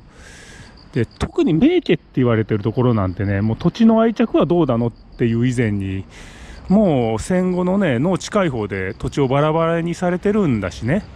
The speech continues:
そんな先祖代々の土地なんて、そんなね、考え方っていうのはいつまでも通じないっていうことはよくわかってるんですよ。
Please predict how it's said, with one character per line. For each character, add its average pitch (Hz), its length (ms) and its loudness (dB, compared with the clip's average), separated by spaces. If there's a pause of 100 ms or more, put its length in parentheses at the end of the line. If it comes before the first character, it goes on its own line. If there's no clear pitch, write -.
(500)
そ 196 200 0
ん 240 120 4
な 220 100 0
先 339 300 0
祖 214 160 0
代 254 240 0
々 202 140 -2
の 160 120 -2
土 247 100 -4
地 240 140 -2
な 190 100 2
ん 156 60 -2
て、 147 60 -2
そ 208 180 -2
ん 233 80 2
な 233 140 0
ね、 180 260 0
考 196 240 -2 (100)
え 208 60 -2
方 220 200 0
っ 262 40 -2
て - 160 -6
い 139 40 -2
う - 20 -4
の 127 60 0
は 120 60 0
い 127 40 0
つ 240 120 -2
ま 294 120 2
で 285 80 0
も 151 140 -2
通 170 200 -2
じ 185 140 0
な 254 100 2
い 320 40 0
っ - 20 -6
て - 180 -6
い 131 40 2
う 113 40 -2
こ 113 80 -2
と 120 120 -2
は 123 60 4
よ 247 120 2
く - 80 -4
わ 151 100 0
か 339 120 -4
っ - 40 -18
て - 140 -2
る 135 100 2
ん 110 40 0
で 104 60 -2
す - 140 -10
よ。 90 220 -8